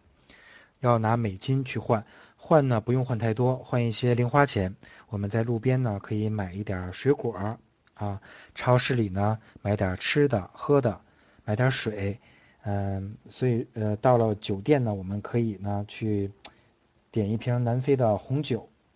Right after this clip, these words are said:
啊，坐下来好好的享受享受。而且南非的物价呢比较低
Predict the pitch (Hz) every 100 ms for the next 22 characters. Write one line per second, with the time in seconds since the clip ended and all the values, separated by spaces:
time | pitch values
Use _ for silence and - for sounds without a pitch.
0 | _ - 98 95 - 110 98 98 92 98
1 | 92 107 104 95 95 90 113 - 87 -
2 | 87 _ _ _ _ _ _ _ _ _
3 | _ _ _ _ _ _ _ _ _ _
4 | _ - 104 131 117 127 143 135 120 117
5 | 135 120 101 95 87 95 92 92 - 143